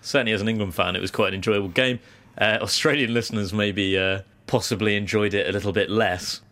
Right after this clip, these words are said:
But yeah, we'll be getting right in amongst that in just a moment. But, uh, well, here we are again, Tone. Me and you together.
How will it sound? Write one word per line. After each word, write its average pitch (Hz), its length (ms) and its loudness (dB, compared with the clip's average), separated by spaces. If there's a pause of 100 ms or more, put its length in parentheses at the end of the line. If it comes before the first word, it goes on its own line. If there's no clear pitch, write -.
But 131 100 2
yeah, 147 100 2
we'll 123 100 0
be 127 80 0
getting 127 360 0
right 151 240 2
in 127 80 0
amongst 113 320 -4
that 101 180 2
in 104 80 -2
just - 240 -4
a 113 40 2
moment. 101 360 0
But, 117 180 2
uh, 113 200 2 (320)
well, 147 240 2
here 156 120 2
we 151 120 2
are 151 120 2
again, 156 240 0
Tone. 104 300 0
Me 135 220 2
and 131 100 -2
you 131 340 0 (200)
together. 127 640 0